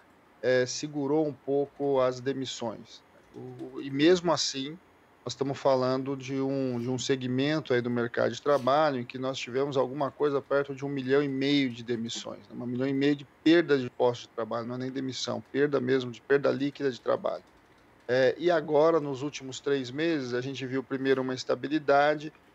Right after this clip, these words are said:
e começa a ver ali uma reação. Uma parte desse milhão e meio que foi perdido ao longo da pandemia começa a ser recontratada. Então, o caged foi positivo esse mês em quase duzentos e cinquenta mil,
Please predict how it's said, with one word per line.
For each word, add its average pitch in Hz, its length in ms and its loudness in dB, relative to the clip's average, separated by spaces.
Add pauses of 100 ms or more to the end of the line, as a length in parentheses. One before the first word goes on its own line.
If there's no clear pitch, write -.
(120)
e 151 80 -6
começa 151 680 2
a - 20 2
ver 135 280 0
ali 131 220 0
uma 139 200 -2
reação. 135 600 0
Uma 127 180 -4
parte 170 580 2
desse 147 320 -8
milhão 127 380 -4
e 147 60 -6
meio 143 420 0
que - 80 -16
foi 127 160 -4
perdido 120 440 -2
ao 120 60 0
longo 120 240 -6
da 131 100 2
pandemia 147 680 0 (360)
começa 143 460 2
a 139 40 0
ser 147 180 -2
recontratada. 143 960 0
Então, 123 160 -12
o 127 40 -12
caged 135 420 -2
foi 135 160 -4
positivo 156 760 -4
esse 135 220 -4
mês 131 380 0
em 120 60 -6
quase 120 320 0
duzentos 120 340 -8
e - 0 -
cinquenta 123 420 -4
mil, 131 380 2